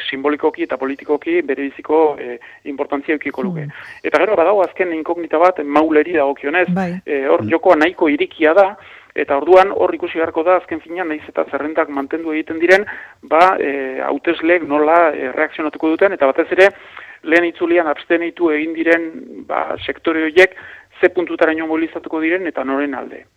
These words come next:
Speaker 2: Hor esan behar da, Michel Etxebest, eh, gaur egungo auzapezaren zerrendaren gainetik, eh, Maule hiriburuan komunisten zerrenda izan zela bozkatuena, hirugarren geratu zen Beñat Elkegarai, abertzalea buru duen zerrenda, komunistek uko egin diote bigarren itzulian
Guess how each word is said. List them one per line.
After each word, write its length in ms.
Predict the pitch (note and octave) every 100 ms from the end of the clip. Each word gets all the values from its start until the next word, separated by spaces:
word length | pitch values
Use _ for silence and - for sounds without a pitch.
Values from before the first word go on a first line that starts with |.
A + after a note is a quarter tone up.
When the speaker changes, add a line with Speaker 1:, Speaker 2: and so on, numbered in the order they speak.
| -
Speaker 2:
Hor 140 | G3+ F#3
esan 240 | - F#3
behar 180 | F3 E3
da, 100 | G3
Michel 280 | F3+ G3+ F#3+
Etxebest, 520 | - F#3+ A3 B3 A3
eh, 100 | F#3+
gaur 180 | F#3 F3+
egungo 300 | F3+ F#3+ F#3
auzapezaren 1040 | F#3 F3+ F#3+ F#3+ - F#3+ F#3 F3+ F3+ G3 F#3
zerrendaren 1080 | - F#3+ G3 G3+ G3+ F#3+ F#3+ F#3 F#3+ G3 F3
gainetik, 640 | G3+ G3 F#3 A#3 C#4 -
eh, 460 | F#3 F3 E3+ E3 E3
Maule 300 | E3+ F#3 F#3+
hiriburuan 420 | F#3+ F#3 F#3+ F#3
komunisten 500 | F3 F3+ G3 F3 G3
zerrenda 580 | E3+ F#3 F#3+ G3+ F#3 E3+ - _ F#3+
izan 220 | G#3 G3
zela 220 | G3 F#3+
bozkatuena, 680 | F3 F#3 - G3 G3+ G3 A#3+ - - -
hirugarren 460 | F3+ F#3+ G3+ G3 F#3+
geratu 280 | F#3+ F#3+ F#3+
zen 240 | - G3 F3+
Beñat 320 | F#3 F#3+ G3+
Elkegarai, 600 | F#3 G#3 F#3+ F#3+ G3+ A3+
abertzalea 480 | F#3 F#3 - F#3+ F3+
buru 200 | F#3+ F3+
duen 180 | G3 F#3
zerrenda, 520 | G3+ G3+ G#3 A#3+ B3+
komunistek 640 | F#3+ F3+ G#3 F#3 G#3 -
uko 240 | G#3 G3 G3
egin 180 | G3+ G3
diote 260 | G3 G3+
bigarren 340 | E3+ E3 F#3 G3
itzulian 580 | F#3 A3 G3+ G#3+ F#3